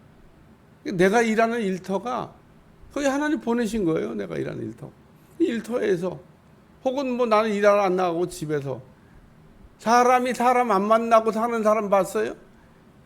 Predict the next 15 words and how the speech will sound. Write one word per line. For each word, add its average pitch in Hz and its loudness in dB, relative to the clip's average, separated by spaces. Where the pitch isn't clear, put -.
그런 170 0
사람은 165 2
죽은 160 0
사람이나 139 -2
있-, 120 -8
죽은 147 -8
사람이나 123 -6
그럴까? 101 -10
사람은 214 -2
사람을 233 -4
안 180 -2
만나고는 226 2
살 269 -2
수가 262 -2
없습니다. 151 -6